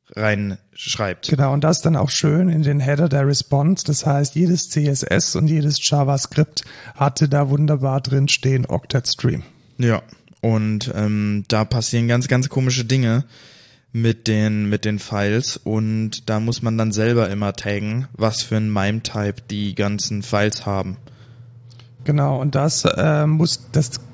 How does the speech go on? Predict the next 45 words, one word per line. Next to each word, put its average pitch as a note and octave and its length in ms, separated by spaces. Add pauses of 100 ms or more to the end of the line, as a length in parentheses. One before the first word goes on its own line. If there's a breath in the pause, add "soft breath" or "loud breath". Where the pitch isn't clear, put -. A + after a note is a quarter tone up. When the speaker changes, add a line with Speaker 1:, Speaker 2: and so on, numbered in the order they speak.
(120)
Speaker 2:
kann, F3 360
äh, - 500
A D3 100
W D#3 140
S C#3+ 240
tatsächlich D3 420
gar C#3+ 160
nicht C3+ 160
selber D3 240
machen. C#3+ 260
Das C3+ 220
heißt, C#3+ 300
du D3+ 80
hast D3 200
dann D3 160
so D3 120
ein C#3+ 100
Python-Library C#3+ 840
verwendet, C#3+ 480
die C#3+ 100
dann C#3+ 240
den C3+ 200
F-, - 420 (180)
mime-type C#3+ 720
guesst - 400 (840 loud breath)
und D3 480
das D3 220
dann D3 160
explizit - 580
in D#3+ 80
der C#3 140
A C3 100
P C#3+ 120
I D3+ 140
setzt C#3+ 500
und C#3+ 220
oh C#3+ 80
Wunder, D3 280
oh C3 100
Wunder. E3 340 (480 loud breath)
Speaker 1:
Es A#2 600
hat A#2+ 180
dann C3 240
funktioniert D3+ 600
tatsächlich. F#2+ 520